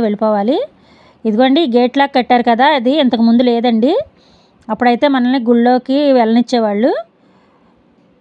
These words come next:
అక్కడ అమ్మవారిని తాకి మనం దండం పెట్టుకునేలాగా ఉండేది. ఇప్పుడైతే భక్తుల తాకిడి ఎక్కువైపోయిందని ఇలా గేట్ లాగా కట్టేశారండి. ఆ నీళ్ళు చూసారా ఎప్పుడు నిత్య పడతానే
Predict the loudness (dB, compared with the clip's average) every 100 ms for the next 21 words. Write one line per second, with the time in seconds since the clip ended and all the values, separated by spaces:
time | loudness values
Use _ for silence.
0 | -12 -8 -4 0 0 2 0 0 -2 -2
1 | -2 0 0 0 0 -2 -2 -2 -2 -2
2 | 0 0 0 -2 -2 -2 0 -2 0 0
3 | 0 -2 0 -2 0 0 0 -4 -2 -2
4 | 0 -2 -2 -2 -2 -4 -8 _ _ _
5 | -4 -2 0 0 0 -2 0 -2 -2 -2
6 | -2 0 -2 -2 -4 _ _ _ _ _
7 | _ _ _ -8 -4 0 0 0 0 -2
8 | 0 0 -2 -4 -6 -8 _ -2 0 0
9 | -2 -2 0 0 0 0